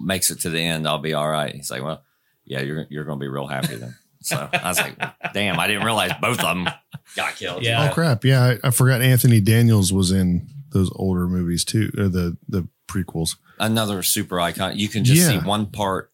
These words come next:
Speaker 1: of that
Speaker 3: Yeah.
Speaker 1: r-, robot.
Speaker 3: Yeah.
Speaker 1: Uh,
Speaker 2: Yep.
Speaker 1: and you know what it is, who
Speaker 3: Yeah.
Speaker 1: it is, and what's the
Speaker 3: Yeah.
Speaker 1: deal
Speaker 2: Yep.
Speaker 1: is.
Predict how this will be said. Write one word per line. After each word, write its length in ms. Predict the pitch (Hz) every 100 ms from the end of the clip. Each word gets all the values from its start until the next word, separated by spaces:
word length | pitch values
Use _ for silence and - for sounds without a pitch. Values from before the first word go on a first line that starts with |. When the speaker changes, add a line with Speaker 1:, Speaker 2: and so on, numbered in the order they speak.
| _ -
Speaker 1:
of 240 | 85 73
that 360 | 87 87 85 _ _ _ _ _ _ _ _ _ _
Speaker 3:
Yeah. 560 | 127 117 175 226 190 135 90
Speaker 1:
r-, 140 | 90 -
robot. 640 | 82 92 95 82 73 - - - _
Speaker 3:
Yeah. 300 | 123 120 135
Speaker 1:
Uh, 360 | 87 85 78 73 _ _ _ _ _ _ _ _ _ -
Speaker 2:
Yep. 120 | 92
Speaker 1:
and 100 | 92
you 120 | 92
know 220 | 87 85
what 200 | 76 80
it 100 | 73
is, 260 | 71 69 -
who 120 | -
Speaker 3:
Yeah. 200 | 113 95
Speaker 1:
it 60 | 82
is, 160 | 69 -
and 80 |
what's 220 | 71 76 -
the 80 |
Speaker 3:
Yeah. 100 | - 90
Speaker 1:
deal 100 | 110
Speaker 2:
Yep. 80 |
Speaker 1:
is. 120 | 107